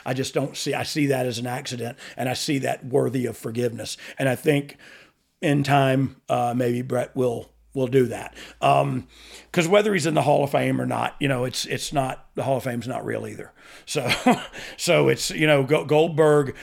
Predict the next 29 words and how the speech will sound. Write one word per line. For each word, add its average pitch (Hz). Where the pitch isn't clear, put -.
had 156
a 156
moment 151
in 139
time 139
in 135
professional 135
wrestling 135
that 123
was 113
definitely 135
Hall 123
of 120
Fame 117
worthy. 113
Did 139
he 131
make 127
a 135
couple 139
of 113
mistakes 135
or 107
a -
couple 135
of 117
missteps -
and 117
maybe 123